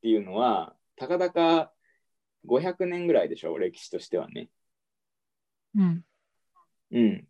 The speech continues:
Speaker 1: だから、人類の歴史から考えたら、実はさっき俺が言った、人間のつむじに画面を固定して、ビデオカメラを固定して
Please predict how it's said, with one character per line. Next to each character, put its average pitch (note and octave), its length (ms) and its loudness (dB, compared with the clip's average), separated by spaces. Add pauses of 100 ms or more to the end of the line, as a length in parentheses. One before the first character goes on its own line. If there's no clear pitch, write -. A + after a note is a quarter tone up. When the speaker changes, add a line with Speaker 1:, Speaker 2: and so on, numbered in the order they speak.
Speaker 1:
だ C#3 140 6
か - 80 6
ら、 A2 300 8
人 G#3 180 0
類 C3+ 160 6
の G2 160 -4
歴 F#2 220 -4
史 G#2+ 240 2
か A2 100 2
ら G#2 140 2
考 G#2 140 -6 (140)
え F#2 100 0
た F2 120 -10
ら、 G2 300 -2
実 A2 220 -6
は A#2 60 0
さ F#3 140 -10
っ F#3 140 -14
き F2+ 200 -14 (220)
俺 G#2 220 0
が G#2+ 80 4
言 G#2 100 -2
っ G#2 40 -20 (140)
た、 G2 280 -4 (540)
人 G3 260 -4
間 G3 240 0
の F#3+ 160 -4
つ - 160 -6
む F3 120 0
じ E3+ 120 0
に E3+ 180 0
画 D3 140 -2
面 D3+ 320 -6
を C#3+ 40 -10
固 C3+ 160 -2
定 C#3 220 4
し - 120 -14
て、 A2+ 440 2
ビ A2+ 80 -4
デ A#2+ 100 2
オ A#2+ 80 0
カ A#2 120 -4
メ G#2+ 120 0
ラ E2 140 0
を B1+ 240 -6 (880)
固 G#2 120 -2
定 G2 160 2
し - 100 -18
て B2+ 380 4